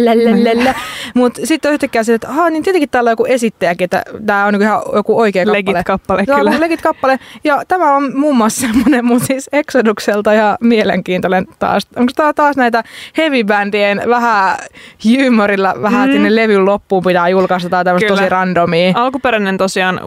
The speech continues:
Speaker 2: War nimiseltä funk-yhtyöltä, julkaistu vuonna seitkytviis, ja sitten tämä,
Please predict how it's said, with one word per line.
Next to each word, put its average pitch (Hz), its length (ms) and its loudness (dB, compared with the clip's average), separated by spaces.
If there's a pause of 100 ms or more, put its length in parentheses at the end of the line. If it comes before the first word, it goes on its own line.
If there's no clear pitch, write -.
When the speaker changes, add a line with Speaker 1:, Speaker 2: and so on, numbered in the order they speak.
Speaker 2:
War 233 480 2
nimiseltä 214 480 -2 (160)
funk-yhtyöltä, 202 1080 -2
julkaistu 190 460 -2
vuonna 175 380 0
seitkytviis, 240 920 -2
ja 190 220 -4
sitten 175 320 -8
tämä, 165 280 -4